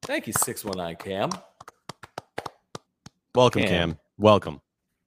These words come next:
Speaker 2: Well,
Speaker 1: Welcome.
Speaker 2: everyone, everyone's welcome, but you get my
Speaker 1: Cam,
Speaker 2: point.
Speaker 1: before you get out of here, get a chat, get a, uh, an emoji in the chat.
Speaker 2: Yeah, give us, give us your favorite emoji.
Speaker 1: Check out those emojis. Just click on the emoji and you'll have access to 'em now.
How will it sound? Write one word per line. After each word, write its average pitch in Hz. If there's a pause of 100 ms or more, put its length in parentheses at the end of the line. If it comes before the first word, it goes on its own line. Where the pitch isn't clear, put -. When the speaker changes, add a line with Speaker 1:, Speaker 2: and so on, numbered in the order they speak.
(120)
Speaker 2:
Well, 120
Speaker 1:
Welcome. 165
Speaker 2:
everyone, 120
everyone's 147
welcome, 110
but 95
you 95
get 95
my 80
Speaker 1:
Cam, 175
Speaker 2:
point. 131
Speaker 1:
before 175
you 165
get 156
out 156
of 143
here, 127
get 131
a 143
chat, 135
get 131
a, 139
uh, 117
an 110
emoji 110
in 98
the 87
chat. 101
Speaker 2:
Yeah, 104
give 110
us, 120
give 131
us 139
your 139
favorite 131
emoji. 104 (400)
Speaker 1:
Check 123
out 131
those 120
emojis. 110
Just 95
click 113
on 104
the 98
emoji 92
and 87
you'll 85
have 85
access 87
to 87
'em 76
now. 78